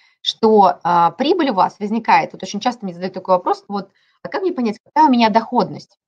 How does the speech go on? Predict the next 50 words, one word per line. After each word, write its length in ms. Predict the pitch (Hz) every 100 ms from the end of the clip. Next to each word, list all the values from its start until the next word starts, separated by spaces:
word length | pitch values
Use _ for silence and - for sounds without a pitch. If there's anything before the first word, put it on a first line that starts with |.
| -
Ну 120 | 185
вот 180 | 165 -
в 20 | 185
моменте 540 | 185 202 330 381 214
там, 220 | - 151
соответственно, 640 | 151 170 - 170 - 151 _ _ _ _
а, 220 | 180 175 175
если 220 | 220 220
у 40 |
меня 100 | 190
на 80 | 175
счёте 240 | 180 311
там 200 | - 165
стоит 360 | 160 - 233 226
плюс 200 | 190 226
двадцать 340 | 165 185 185 -
процентов, 480 | 185 - 143 - _ _ _ -
ну, 160 | 185 175
как 200 | 170 156
бы, 200 | 160 156 _ _
на 100 | 165
самом 240 | 175 262 220
деле, 160 | 208
первое, 300 | 208 220 160
на 120 | 165
счёте 260 | 180 214 208
у 40 |
вас 140 | 170 180
не 60 |
учитываются 500 | 196 - 185 180 -
налоги, 320 | 196 190 180 156
не 140 | 180
учитываются 480 | 185 - 156 151 -
комиссии 340 | 165 151 -
брокеров, 380 | 185 453 349 180
что 120 | -
очень 220 | 165 -
важный 300 | 165 185 180
момент, 320 | 175 180 175 160
да, 100 | 262
скорее 300 | - 180 160
всего, 280 | - 175
в 40 | 175
вашем 260 | 175 -
приложении, 480 | 156 175 180 170 160
вы 120 | 156
их 100 | 170
не 100 | 196
видите 300 | 185 170 175 -
просто-напросто, 500 | 160 156 147 _